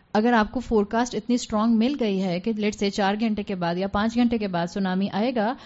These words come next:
تو آپ precaution لیں گی کہ نہیں لیں گی؟ اگر defense میں رہتی ہیں تو شاید آپ north نازم آباد چلی جائیں،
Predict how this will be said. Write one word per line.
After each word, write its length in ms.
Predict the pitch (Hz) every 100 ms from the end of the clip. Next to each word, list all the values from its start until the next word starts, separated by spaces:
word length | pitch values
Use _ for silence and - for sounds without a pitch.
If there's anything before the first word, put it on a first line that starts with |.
| - -
تو 80 | -
آپ 180 | 247 277
precaution 420 | 254 247 240 302
لیں 280 | 254 247 320
گی 60 |
کہ 140 | 381 403
نہیں 160 | 311
لیں 240 | 233 185 180
گی؟ 80 | 185 - - _ _ _ _ _ -
اگر 200 | 240 269
defense 380 | 247 262 302 381
میں 120 | 359
رہتی 240 | 240 233
ہیں 60 | 277
تو 80 | 294
شاید 200 | 262 277
آپ 120 | 285
north 280 | 277 330 349
نازم 220 | 330 302
آباد 260 | 285 277
چلی 180 | 269 233
جائیں، 180 | 226